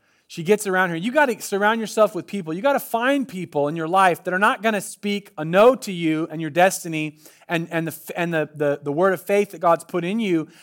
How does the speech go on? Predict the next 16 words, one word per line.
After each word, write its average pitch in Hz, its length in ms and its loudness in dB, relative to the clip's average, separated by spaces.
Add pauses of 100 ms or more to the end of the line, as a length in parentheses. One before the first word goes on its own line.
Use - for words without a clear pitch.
(140)
But 190 120 -4
you 196 60 -4
gotta 254 200 6
find 240 200 0
people 233 200 0
that 202 120 4
are 190 60 0
gonna 190 180 -2
come 214 220 0
around 202 260 4
you 190 80 -2
and 175 100 -4
say, 156 200 -4
"Yes," 196 480 4
and 175 160 -4
"Amen." 190 420 2